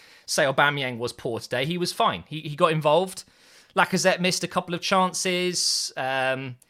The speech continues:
Man United hit the post, but that's pretty much all I can say about them. They weren't very good today, were they? They seem to have troubles at home. I can't quite put my finger on it, and I'm sure a lot of other people are probably wondering what's going on at home for them.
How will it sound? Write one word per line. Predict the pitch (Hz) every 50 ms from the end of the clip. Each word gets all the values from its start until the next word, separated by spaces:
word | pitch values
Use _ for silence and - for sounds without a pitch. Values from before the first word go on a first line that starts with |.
| _ _ _ _
Man | - 208 262 302
United | 254 208 247 285 294 - 226 175
hit | 214 -
the | 214
post, | - - - 262 233 233 302 - - - - -
but | 180
that's | 175 208 185 131 - -
pretty | - _ - - 185
much | 185 190 165 - -
all | 190 185 180
I | 180
can | 180 - 175
say | 156 - - 185 170
about | 160 170 165 147 156 160
them. | 202 180 147 143 156 156
They | 196 220 240
weren't | 226 262 269 254 214
very | 180 214 214 196
good | 190 208 214 -
today, | - - 147 127
were | 123 151 156 151 143
they? | 127 123 117 113 110 - - - - - - - - -
They | - 190 233
seem | 226 - 262 254 240
to | 208
have | 214 220 208
troubles | - - 196 185 175 175 156
at | 143 127
home. | 127 151 135 120 117 107 107 -
I | 117 107 123
can't | - - 196 190 175 -
quite | - - 185 165 156 - -
put | - - -
my | 165 143 135
finger | - - 180 175 165 147 151 156
on | 156
it, | 151 156
and | 143 135
I'm | 131 131
sure | - - 165 147
a | 135
lot | 135 143 143
of | 147 139
other | 151 151
people | 143 156 156 143 - 147 143 139 143 -
are | 143
probably | 135 - - 151 143 143
wondering | 139 135 135 135 131 131 131 127 123 120
what's | 123 131 - - -
going | - 139 123 123 123
on | 123 123
at | -
home | - 120 123 131 135
for | 123 -
them. | 147 156 160 180 202 214